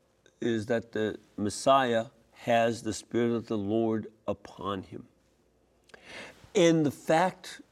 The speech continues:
that Jesus cites that verse in the context of the Holy Spirit having come upon him shows that this is fulfilled. And that's why our Lord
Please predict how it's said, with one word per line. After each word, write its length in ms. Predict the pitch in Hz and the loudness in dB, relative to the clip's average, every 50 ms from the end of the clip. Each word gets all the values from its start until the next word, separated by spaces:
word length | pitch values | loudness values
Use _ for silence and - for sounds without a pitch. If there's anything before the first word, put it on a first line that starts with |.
| _ _ _ | _ _ _
that 380 | - 143 127 147 135 - 104 110 | -10 -2 2 2 2 2 0 -6
Jesus 760 | 120 - - 151 156 151 139 139 143 131 - - - - - _ _ _ _ _ _ _ _ | -8 -4 -2 0 0 0 0 -2 -4 -4 -4 -6 -12 -14 -16 _ _ _ _ _ _ _ _
cites 540 | - - - - 147 143 151 - - - - | -12 -10 -4 2 2 2 2 2 -2 -4 -2
that 240 | 180 170 165 - | 0 -2 -2 -2
verse 600 | - - 135 135 131 131 139 - - - - - _ _ - _ - - - - _ _ _ _ _ _ _ _ _ _ _ _ _ _ | -6 -4 -2 0 0 0 -2 -4 -10 -16 -16 -18 _ _ -20 _ -20 -20 -20 -20 _ _ _ _ _ _ _ _ _ _ _ _ _ _
in 140 | 151 151 147 | 4 4 4
the 100 | 143 135 | 4 2
context 680 | - - 170 180 190 196 185 - 165 151 139 - - | 2 2 4 4 4 4 2 2 2 2 2 0 -2
of 100 | 156 131 | -4 0
the 100 | 123 131 | 0 -2
Holy 260 | 110 123 151 156 151 143 | 0 0 0 0 0 -2
Spirit 320 | - - - 143 139 117 | -4 -4 -2 -2 -2 -2
having 300 | 123 131 127 120 127 117 | 0 0 0 0 0 -2
come 220 | - - 120 107 | -2 -4 -6 -6
upon 400 | 101 - - - - 185 185 185 | -6 -8 -6 -2 2 2 4 4
him 140 | 180 185 180 - - - - _ | 2 0 -2 -6 -14 -20 -20 _
shows 420 | _ - - - 127 127 127 127 120 | _ -18 -4 0 2 2 2 2 0
that 140 | 120 - - | -4 -8 -4
this 240 | - 117 - - | -6 -6 -6 -6
is 80 | - 110 | -12 -16
fulfilled. 680 | - - 104 95 - - - 113 104 87 - - _ - _ _ _ _ _ _ _ _ _ _ _ _ _ _ - - - - - - _ | -12 -10 -12 -12 -10 -8 -6 -6 -4 -6 -8 -14 _ -20 _ _ _ _ _ _ _ _ _ _ _ _ _ _ -12 -12 -12 -12 -20 -10 _
And 160 | 110 117 120 | 2 2 4
that's 280 | 131 143 143 - - - | 4 4 2 0 -2 2
why 320 | 135 131 131 123 117 - - _ _ | 2 4 4 2 0 -2 -6 _ _
our 120 | 110 110 110 | 0 0 0
Lord 540 | 107 104 107 123 123 127 127 127 117 - | 0 0 2 2 4 4 2 2 0 -4